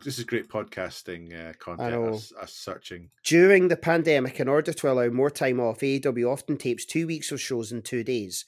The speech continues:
Speaker 2: Live Wednesday, then a taping on Thursday.
Speaker 1: Yeah, so there's
Speaker 2: Which
Speaker 1: your answer.
Speaker 2: allows
Speaker 1: They don't do it the
Speaker 2: wrestlers a
Speaker 1: same,
Speaker 2: week off.
Speaker 1: yeah, they don't do it the same day. They do it the next day.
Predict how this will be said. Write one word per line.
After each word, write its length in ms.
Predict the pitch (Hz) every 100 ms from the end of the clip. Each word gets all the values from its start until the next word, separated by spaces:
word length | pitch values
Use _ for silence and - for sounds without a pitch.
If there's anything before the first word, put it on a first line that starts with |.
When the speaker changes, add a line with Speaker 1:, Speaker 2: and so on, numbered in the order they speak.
| - - -
Speaker 2:
Live 280 | 139 151 135
Wednesday, 520 | 139 131 135 - 117
then 180 | 117 113
a 40 |
taping 400 | 110 135 120 120
on 140 | 110 107
Thursday. 600 | - 131 123 - - - _ _ _ _ _ _
Speaker 1:
Yeah, 100 | 214
so 140 | 131 151
there's 120 | 175
Speaker 2:
Which 80 | -
Speaker 1:
your 100 | -
answer. 80 |
Speaker 2:
allows 100 | 135
Speaker 1:
They 80 | 127
don't 80 | 135
do 40 |
it 40 | 131
the 60 | 135
Speaker 2:
wrestlers 80 | 123 113
a 20 |
Speaker 1:
same, 60 | 113
Speaker 2:
week 200 | 110 -
off. 260 | 113 95 -
Speaker 1:
yeah, 80 | 113
they 60 | 131
don't 140 | 151
do 80 | 127
it 80 | 104
the 60 |
same 220 | - 101
day. 160 | 107 110
They 80 | 92
do 60 | 95
it 20 |
the 60 |
next 240 | 95 87 -
day. 240 | 113 -